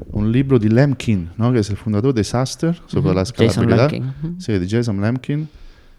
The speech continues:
Speaker 1: que, no, lo recomiendo porque es un approach muy hands-on, ¿no? Porque al final en B two B aquí no se trata de dar good, eh, good advice,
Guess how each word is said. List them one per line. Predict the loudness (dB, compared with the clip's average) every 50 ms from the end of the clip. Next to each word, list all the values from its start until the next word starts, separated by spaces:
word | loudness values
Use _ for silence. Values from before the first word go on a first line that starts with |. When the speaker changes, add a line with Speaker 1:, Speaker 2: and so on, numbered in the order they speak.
| _ _ _ -8
Speaker 1:
que, | -2 0 2 2 2 2 0 -2 -2 -4 -4 -6 -6 -6 -6 -6
no, | -6 -6
lo | -6 -8 -8 -8 -8 -8 -6 -8 -6 -6 -6 -8
recomiendo | -8 -8 -8 -4 -4 -2 -2 -2 -2 -2
porque | -2 -2 -2 -2
es | -4
un | -2 -2
approach | -4 -4 -2 -2 -4 -2 -2 -2
muy | -2 -2 0 0 0 -2 -2 -4 -2
hands-on, | -2 -2 -2 0 0 2 2 2 0 -2 -6
¿no? | -6 -4
Porque | -4 -4 -4 -4
al | -4
final | -2 -2 -2 0
en | 0 2
B | 0 0
two | 0 0 -2
B | 2 2 2 2 0 _ -16 -20 _ -20 _ -20 -20 _ _ _ _ -20 -20 -20 _ _ _ -12
aquí | -4 0 2
no | 2 2
se | 2 2
trata | 0 0 2 2 2
de | 2
dar | 2 0 0
good, | -2 -2 0 0 0 0
eh, | -2 -2 -4 -2
good | -2 0 -2 0
advice, | 0 -2 -2 -2 -2 -2 -2 -2 -4 -6 -8 -10 -16 -18